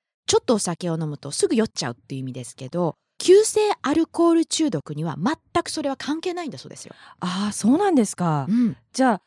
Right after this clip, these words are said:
Speaker 2: 自分はお酒に強いって自信があっても、やっぱり急にたくさん飲んではダメですよね。
Speaker 1: そうですね。で、もし誰かに無理やりアルコール飲んで飲んでっ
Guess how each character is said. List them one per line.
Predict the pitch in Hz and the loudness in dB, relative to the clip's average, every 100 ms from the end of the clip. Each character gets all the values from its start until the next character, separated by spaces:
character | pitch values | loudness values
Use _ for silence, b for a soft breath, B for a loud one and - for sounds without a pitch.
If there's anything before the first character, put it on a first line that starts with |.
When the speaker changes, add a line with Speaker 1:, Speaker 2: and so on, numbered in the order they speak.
| _ - | _ -4
Speaker 2:
自 | 208 | -2
分 | 247 330 320 | 0 0 2
は | 330 339 202 | 4 4 2
お | 190 | -4
酒 | - 269 294 | -8 -6 -2
に | 285 262 | -2 -2
強 | - 220 294 | -4 0 2
い | 349 | 2
っ | 196 | -2
て | _ 180 | _ -6
自 | 160 | -4
信 | 180 254 277 | 0 4 4
が | 294 | 4
あ | |
っ | 311 | 0
て | _ 180 | _ 2
も、 | 196 208 - B B - | 4 4 2 B B -6
や | 196 | -6
っ | - | 0
ぱ | 277 | 2
り | 185 - _ _ _ | 2 -2 _ _ _
急 | - 220 262 | 0 4 6
に | 311 311 | 6 2
た | 233 | -4
く | - | -2
さ | 285 302 | 2 4
ん | 320 | 4
飲 | 349 | 4
ん | |
で | 285 | 4
は | 180 - | 4 2
ダ | 160 | 0
メ | 175 | 2
で | 220 | 2
す | - | 0
よ | 139 | -4
ね。 | 127 160 180 | -2 -2 -4
Speaker 1:
そ | - 185 | -8 -10
う | |
で | 156 | -10
す | 135 143 | -12 -14
ね。 | 160 185 190 - _ _ _ | -10 -8 -10 -14 _ _ _
で、 | 170 214 - _ _ _ | -2 -2 -4 _ _ _
も | 202 370 | 0 2
し | - 240 170 | 0 -2 -2
誰 | 240 302 277 | 0 2 2
か | 151 | -2
に | 151 131 | -4 -2
無 | 160 196 | 0 2
理 | 240 | 4
や | 294 | 4
り | 294 277 - _ _ - | 4 0 -6 _ _ -2
ア | 214 | 0
ル | 202 | 0
コ | 208 | 0
ー | |
ル | 190 | 2
飲 | 214 | 2
ん | 240 | 2
で | 175 | 0
飲 | 233 | -2
ん | 208 | -2
で | |
っ | 175 | -6